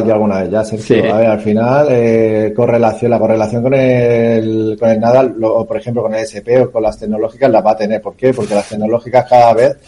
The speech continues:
Speaker 1: eh, lo que hacen es que parte de sus activos los, los te-, se tienen en, en Bitcoin, ¿no? También.
Speaker 2: Hmm.
Speaker 1: Eso se ha visto el caso de Tesla. A ver, entonces, eso, eh, estamos hablando de, de, de cantidades muy grandes, ¿no? Entonces, esto lo que hace es que al final haya una correlación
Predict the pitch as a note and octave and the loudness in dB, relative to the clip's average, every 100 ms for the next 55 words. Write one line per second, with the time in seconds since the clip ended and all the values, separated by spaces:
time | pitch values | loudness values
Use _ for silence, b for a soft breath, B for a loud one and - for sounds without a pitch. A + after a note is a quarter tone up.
0 | B B - A#2+ A#2 A2+ F#2+ - A#2+ A2+ | B B -2 2 4 4 0 -4 -6 -2
1 | A#2+ A#2+ B2 C#3+ C3+ B2+ B2+ - B2+ A#2+ | 2 2 4 4 4 4 2 2 4 6
2 | A#2 A2+ A2 A2 B2 B2 C#3 B2+ - B2+ | 4 4 0 -2 0 0 0 0 0 -2
3 | A#2 C3 C3 D3 B2+ A2 - - G#2+ G#2 | 0 2 4 6 4 0 -8 -12 -10 -6
4 | A#2 A2 A2+ A2 A2+ A#2 A#2+ A2+ G#2 G#2 | -4 -6 -6 -4 -2 0 2 2 2 0
5 | - G#2+ G2 - A#2 B2+ G2+ F#2+ G#2+ F#2 | -2 -8 -8 -2 0 0 -2 -2 -2 0
6 | A#2 - b b - C3 B2 A#2 A2+ A2+ | 0 -2 b b -8 -8 -2 0 0 0
7 | A2+ A#2 A#2 A2+ G#2+ C3+ B2 A2 G#2+ G#2+ | 0 0 0 -2 0 2 2 2 0 -2
8 | B2+ B2+ - A#2+ A#2+ C#3 - A#2 A2 - | -8 -10 -6 -4 -2 -2 0 0 0 0
9 | A#2+ C3+ C3+ C#3 C#3 A#2 A#2+ A#2+ A2+ A2 | 0 2 2 4 2 0 2 4 4 2
10 | G#2 B B B B _ B2 A#2+ B2 A2 | -2 B B B B _ 0 2 2 2
11 | A2 A2+ B2+ C3 G#2 A2 C3 A2 F#2 G2+ | 2 4 4 2 2 2 0 -2 -2 -4
12 | F3 G#3+ b b _ A2+ A#2 C3 C3 B2+ | -4 -6 b b _ -2 2 2 0 -4
13 | A#2+ C3 C3 C3 C3 B2+ D#3 C3 A2+ A#2 | -2 0 2 4 2 2 0 0 0 0
14 | B2 C3 A#2 B2 B2+ B2+ A#2+ A#2 A2 G#2+ | 2 2 2 2 2 2 0 2 2 0
15 | G#2+ A#2 A#2+ D#3+ F#3+ | -2 0 2 2 -2